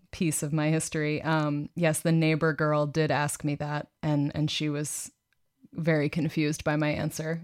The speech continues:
understandably so. And I do remember also bringing in, uh, <laughs> in one of my grade school classrooms, we had a teacher who, during a free kind of study period, would let a student bring in a C D that they liked.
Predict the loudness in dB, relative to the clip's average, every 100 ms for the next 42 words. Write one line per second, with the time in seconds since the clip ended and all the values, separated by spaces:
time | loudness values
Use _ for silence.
0 | 2 6 8 6 2 2 2 -2 -2 -2
1 | -2 -2 -10 -20 -18 -18 2 8 8 10
2 | 8 8 8 6 6 6 4 4 2 4
3 | 4 4 4 4 2 0 0 0 0 -2
4 | 0 0 -2 2 6 8 8 6 6 4
5 | 4 4 4 4 0 0 2 2 2 2
6 | 0 0 0 -6 -16 -18 -20 -6 2 4
7 | 4 2 -2 0 2 2 2 -2 -6 _
8 | _ _ 0 4 4 2 0 2 2 2
9 | -2 -10 _ _ _ 0 2 2 2 4
10 | 4 2 2 2 2 0 -2 2 0 0
11 | _ -2 -2 0 2 2 2 2 2 2
12 | 0 0 0 2 2 0 -2 -2 -2 -2
13 | -4 -8 -16